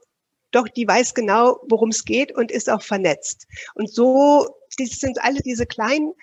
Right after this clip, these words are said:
Mosaiksteinchen, genauso eben wieder das Thema, die Pl-,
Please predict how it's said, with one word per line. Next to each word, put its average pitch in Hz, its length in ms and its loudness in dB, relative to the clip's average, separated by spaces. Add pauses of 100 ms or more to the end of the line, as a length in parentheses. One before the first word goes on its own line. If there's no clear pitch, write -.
(240)
Mosaiksteinchen, 254 1200 -2
genauso 220 720 2 (440)
eben 208 260 -2 (120)
wieder 196 180 2
das 190 220 -2
Thema, 214 380 4
die 202 220 -4 (140)
Pl-, - 160 -12